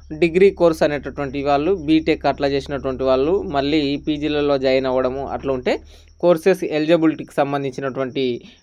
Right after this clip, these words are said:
డీటెయిల్స్‌ను కూడా చెక్ చేసుకోండి. చెక్ చేసుకున్న తర్వాత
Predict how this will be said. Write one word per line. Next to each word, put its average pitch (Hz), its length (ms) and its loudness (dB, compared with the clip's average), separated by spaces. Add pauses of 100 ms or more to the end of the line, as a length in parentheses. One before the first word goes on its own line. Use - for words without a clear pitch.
(100)
డీటెయిల్స్‌ను 135 480 -2
కూడా 196 220 2 (340)
చెక్ 139 120 -2
చేసుకోండి. 123 400 -4
చెక్ 151 260 -6
చేసుకున్న 165 320 -2
తర్వాత 147 640 6